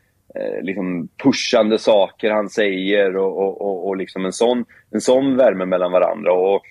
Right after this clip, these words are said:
när vi var uppe och mötte B P så, så tog han, eh,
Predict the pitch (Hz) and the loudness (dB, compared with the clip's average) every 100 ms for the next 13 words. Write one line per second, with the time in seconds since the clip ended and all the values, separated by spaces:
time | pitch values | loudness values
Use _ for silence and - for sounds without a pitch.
0 | _ - 104 117 123 - 110 107 113 104 | _ -4 2 4 4 2 -2 0 -2 0
1 | 113 92 - 117 - 110 101 - 98 101 | 2 0 2 -2 2 -2 -2 -8 -4 0
2 | 101 104 101 101 98 | 2 2 0 0 0